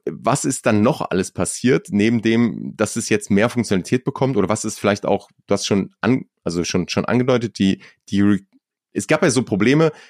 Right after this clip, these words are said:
wie zum Beispiel, hey, ich kann keine Kollektion eins bis, äh, fünftausend oder eins bis, äh, dreitausend machen oder wie auch immer.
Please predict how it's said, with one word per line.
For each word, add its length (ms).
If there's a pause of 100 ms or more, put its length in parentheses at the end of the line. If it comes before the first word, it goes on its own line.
(140)
wie 120
zum 140
Beispiel, 260
hey, 80
ich 140
kann 160
keine 220
Kollektion 520
eins 300
bis, 380
äh, 360 (880)
fünftausend 580
oder 180
eins 220
bis, 340
äh, 260 (420)
dreitausend 480
machen 200
oder 180
wie 80
auch 40
immer. 180